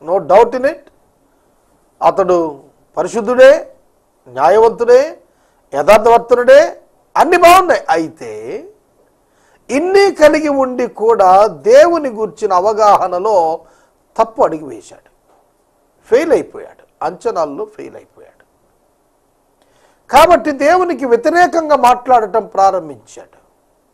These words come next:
అందుకే దేవుడు అతన్ని ప్రేమించే దిద్దుబాటు చేస్తున్నాడు, శిక్షించలేదు, ప్రేమించే దిద్దుబాటు చేస్తున్నాడు.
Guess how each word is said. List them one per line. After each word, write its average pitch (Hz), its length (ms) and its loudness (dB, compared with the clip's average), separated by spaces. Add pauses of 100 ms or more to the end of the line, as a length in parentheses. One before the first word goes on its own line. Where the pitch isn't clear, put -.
(1080)
అందుకే 220 340 -2
దేవుడు 185 680 -2 (400)
అతన్ని 190 320 -4
ప్రేమించే 302 840 -2
దిద్దుబాటు 214 520 -2
చేస్తున్నాడు, 120 580 -14 (920)
శిక్షించలేదు, 285 1000 -2 (200)
ప్రేమించే 262 520 -2
దిద్దుబాటు 214 480 -6
చేస్తున్నాడు. - 540 -20